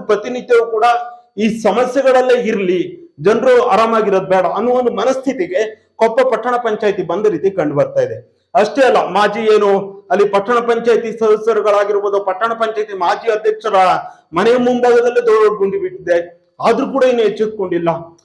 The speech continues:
ಅಂದ್ರೆ ಎಲ್ಲೋ ಒಂದ್ ಕಡೆ ನೋಡ್ರೆ ಜನರ ಒಂದು, ಜನರ ಬಗ್ಗೆ, ಸಾರ್ವಜನಿಕರ ಬಗ್ಗೆ ಕೊಪ್ಪ ಪಟ್ಟಣ ಪಂಚಾಯಿತಿಗೆ ಯಾವ ರೀತಿಯಾಗಿ ನಿರ್ಲಕ್ಷ್ಯತನ ಇದೆ ಎಂಬುದಕ್ಕೆ ಇದು ಬೆಸ್ಟ್ ಎಕ್ಸಾಂಪಲ್.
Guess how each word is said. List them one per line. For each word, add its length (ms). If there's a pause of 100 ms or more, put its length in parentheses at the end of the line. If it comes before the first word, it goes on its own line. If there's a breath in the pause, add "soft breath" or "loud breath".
(140)
ಅಂದ್ರೆ 180 (100)
ಎಲ್ಲೋ 220
ಒಂದ್ 140
ಕಡೆ 120 (100)
ನೋಡ್ರೆ 220 (220)
ಜನರ 280 (260)
ಒಂದು, 160 (160)
ಜನರ 220 (100)
ಬಗ್ಗೆ, 200 (140)
ಸಾರ್ವಜನಿಕರ 580 (100)
ಬಗ್ಗೆ 220 (440 soft breath)
ಕೊಪ್ಪ 180 (140)
ಪಟ್ಟಣ 260 (100)
ಪಂಚಾಯಿತಿಗೆ 500 (140)
ಯಾವ 160 (140)
ರೀತಿಯಾಗಿ 420 (100)
ನಿರ್ಲಕ್ಷ್ಯತನ 580 (100)
ಇದೆ 200
ಎಂಬುದಕ್ಕೆ 400 (400 loud breath)
ಇದು 120 (100)
ಬೆಸ್ಟ್ 300
ಎಕ್ಸಾಂಪಲ್. 440